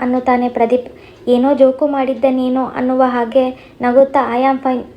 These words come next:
"ಅದು ಸರಿಯಾದರೂ ಎಷ್ಟು ಸಮಯದ ನಂತರ ಸಿಕ್ಕಿರುವಿ ಪ್ರದೀಪ್?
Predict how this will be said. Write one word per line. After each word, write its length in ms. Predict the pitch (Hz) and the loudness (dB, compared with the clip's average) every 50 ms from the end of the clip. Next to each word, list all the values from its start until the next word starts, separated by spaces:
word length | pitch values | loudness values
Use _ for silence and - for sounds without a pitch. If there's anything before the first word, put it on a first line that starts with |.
| - | -8
"ಅದು 200 | - 233 233 285 | -4 -2 0 0
ಸರಿಯಾದರೂ 640 | 277 285 294 269 277 294 302 302 294 - 294 294 302 | 2 2 2 2 2 2 2 2 4 4 2 2 2
ಎಷ್ಟು 280 | 285 262 247 247 285 302 | 2 2 0 0 0 -2
ಸಮಯದ 380 | 294 320 294 302 294 294 262 285 277 | -2 -2 0 0 0 2 2 2 2
ನಂತರ 320 | 277 262 262 254 277 269 269 | 0 0 -2 0 0 2 2
ಸಿಕ್ಕಿರುವಿ 500 | 262 - - - - 262 254 254 240 247 | 0 0 -4 -6 -2 -2 0 0 0 0
ಪ್ರದೀಪ್? 420 | 240 - 233 240 220 254 247 - | 0 0 0 0 0 -2 -4 -6